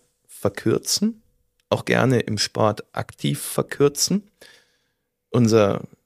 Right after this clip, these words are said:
ja, unser Idealbild sind ja diese dicken Brustmuskeln, die zwar schön aussehen nach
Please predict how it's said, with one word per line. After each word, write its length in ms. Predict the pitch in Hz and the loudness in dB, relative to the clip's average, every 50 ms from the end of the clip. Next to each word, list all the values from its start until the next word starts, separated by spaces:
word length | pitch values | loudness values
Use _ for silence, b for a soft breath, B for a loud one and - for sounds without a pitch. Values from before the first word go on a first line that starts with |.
| _ _ _ _ _ _ _ - | _ _ _ _ _ _ _ -6
ja, 200 | 113 110 110 123 | -4 -2 0 0
unser 420 | 127 - 104 104 - - - - | 0 -2 -2 -2 -2 -2 -4 -2
Idealbild 1080 | - 123 120 117 107 104 101 104 117 135 151 147 127 - 135 139 151 160 151 151 151 - | -2 0 2 2 4 4 4 6 6 4 4 2 2 2 2 4 4 4 2 2 0 -2
sind 220 | - 123 123 131 | 0 0 0 2
ja 140 | - 127 123 | 4 4 4
diese 280 | 120 - 120 120 120 117 | 2 2 -2 -2 -2 -2
dicken 460 | 117 - 131 131 - - 131 120 113 | 0 0 -2 -2 -2 0 0 0 0
Brustmuskeln, 1080 | 113 92 107 110 - - - - 117 117 117 110 104 - - - - - 92 80 - - _ _ _ _ _ _ _ _ _ _ _ _ _ _ _ - | 0 0 0 0 0 -2 -2 -2 0 2 2 2 2 0 0 -2 -2 -4 -4 -4 -6 -10 _ _ _ _ _ _ _ _ _ _ _ _ _ _ _ -2
die 300 | 110 110 110 107 104 107 | 0 0 2 0 -2 -2
zwar 320 | - - - - 104 107 | -4 -2 0 0 0 0
schön 420 | 107 - - 113 104 104 107 104 - | 0 0 0 0 2 2 2 0 0
aussehen 540 | - 90 107 135 147 - - - 76 73 73 | 0 0 0 0 0 0 0 0 0 0 0
nach 300 | 73 73 73 - - | 0 0 -2 -4 -8